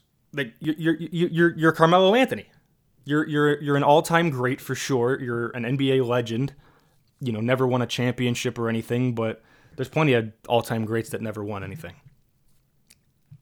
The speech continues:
And nowadays, twenty eighteen, fifteen years later, Carmelo's not what he used to be. And he still hasn't accepted that.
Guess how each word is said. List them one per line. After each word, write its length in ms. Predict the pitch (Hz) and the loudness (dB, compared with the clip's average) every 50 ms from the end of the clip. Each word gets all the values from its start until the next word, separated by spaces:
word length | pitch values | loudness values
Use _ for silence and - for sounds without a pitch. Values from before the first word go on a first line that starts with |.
| _ - | _ -8
And 380 | 135 127 120 117 117 117 113 - - _ _ _ _ _ _ _ _ _ _ _ _ _ _ _ - | -6 -4 -4 -2 -2 -4 -6 -8 -12 _ _ _ _ _ _ _ _ _ _ _ _ _ _ _ -4
nowadays, 840 | 143 131 135 151 165 170 151 147 135 139 151 151 156 - - - - _ | 0 4 6 8 8 8 8 6 6 6 4 2 -2 -8 -12 -14 -16 _
twenty 240 | - - 135 139 135 | -4 0 2 4 4
eighteen, 600 | 135 135 131 - - 135 135 147 151 156 156 151 | 4 2 2 0 -2 0 0 2 0 0 -2 -4
fifteen 440 | 135 - - 139 135 - 143 139 135 | -4 -4 -4 -4 -2 -2 -2 -2 0
years 220 | 135 135 131 120 123 | 0 0 -2 -2 -2
later, 320 | 127 143 151 139 131 131 | 0 0 2 2 0 -2
Carmelo's 500 | - - 127 127 135 135 135 135 127 117 | -2 -2 -2 -2 0 0 0 -2 -2 -2
not 300 | 120 123 127 127 123 - _ - | -2 -2 -2 -2 -4 -6 _ -10
what 200 | - 120 120 113 | -6 -6 -4 -2
he 100 | 120 117 | -2 0
used 260 | 120 123 117 - - | 0 0 0 -2 -6
to 60 | - | -12
be. 220 | 90 92 90 113 _ _ _ _ _ _ _ _ _ _ _ _ _ _ _ _ _ _ _ _ _ _ _ _ | -14 -16 -16 -18 _ _ _ _ _ _ _ _ _ _ _ _ _ _ _ _ _ _ _ _ _ _ _ _
And 140 | 123 117 110 | -8 -6 -4
he 320 | 107 110 107 107 104 104 - | -4 -4 -6 -6 -8 -10 -14
still 320 | - - - - 143 135 123 | -14 -8 -2 0 2 2 2
hasn't 320 | 120 120 113 113 117 - | 2 0 -2 -4 -6 -8
accepted 440 | - - - 139 127 - - 98 98 | -8 -2 0 0 0 0 -4 -10 -10
that. 260 | - 78 78 - - | -12 -12 -14 -14 -18